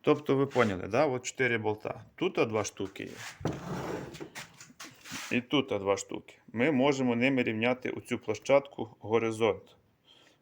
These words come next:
Вище, нижче, вліво, вправо, як вам зручно. От. Тобто я закінчив зварювальні роботи. Звичайно, точності по, по рівню не було.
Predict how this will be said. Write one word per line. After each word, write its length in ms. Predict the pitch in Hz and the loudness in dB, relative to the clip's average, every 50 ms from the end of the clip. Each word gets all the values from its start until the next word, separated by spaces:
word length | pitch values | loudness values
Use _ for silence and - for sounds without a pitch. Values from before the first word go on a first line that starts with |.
| _ | _
Вище, 500 | - - 117 135 147 143 - - - 107 | -4 0 2 2 2 0 -2 -4 -4 -2
нижче, 580 | 101 107 120 131 123 - - - - 107 101 101 - - | 0 2 2 2 2 0 -2 -4 -2 -2 -2 -4 -6 -6
вліво, 320 | - 107 113 117 110 104 | -2 -2 0 0 0 -2
вправо, 480 | 104 - - - 107 107 104 98 95 98 | -2 -2 0 2 2 2 2 2 0 0
як 220 | 104 104 104 - | 0 -2 -2 -4
вам 120 | 110 104 98 | -10 -10 -8
зручно. 400 | 101 98 92 - - - - - _ _ _ _ _ _ _ _ _ _ _ _ _ _ _ _ _ _ _ | -8 -8 -10 -10 -12 -18 -20 -20 _ _ _ _ _ _ _ _ _ _ _ _ _ _ _ _ _ _ _
От. 240 | - 101 95 - - - - - _ _ _ _ _ _ _ _ _ - - - _ _ _ _ | -6 -4 -4 -4 -6 -8 -18 -20 _ _ _ _ _ _ _ _ _ -20 -20 -20 _ _ _ _
Тобто 200 | - 156 143 156 | -2 2 4 6
я 120 | 160 165 | 8 8
закінчив 420 | 151 160 139 - 170 156 - 156 143 | 8 6 4 2 0 0 0 0 4
зварювальні 480 | 135 143 147 147 147 139 139 135 139 | 6 8 8 8 8 8 6 4 4
роботи. 440 | 131 131 123 135 170 175 175 160 156 | 2 0 2 2 2 2 2 0 -4
Звичайно, 600 | 123 117 127 123 - 143 139 135 127 123 113 110 - - - - - _ _ _ - | -4 -4 -6 0 4 4 6 6 6 4 2 0 -2 -6 -18 -20 -20 _ _ _ 4
точності 500 | 147 143 139 - - 120 - - 123 - | 6 6 6 4 0 -4 -4 -4 -6 -4
по, 280 | - - 113 113 113 | -4 -4 -6 -6 -6
по 540 | - - - 123 120 113 113 110 110 107 107 110 | -6 -2 2 4 6 8 8 8 8 6 6 4
рівню 320 | 120 123 113 107 107 104 | 4 2 2 2 0 -2
не 120 | 107 113 107 | -2 -4 -4
було. 400 | 110 139 170 185 185 185 185 | -2 -2 0 0 0 -2 -4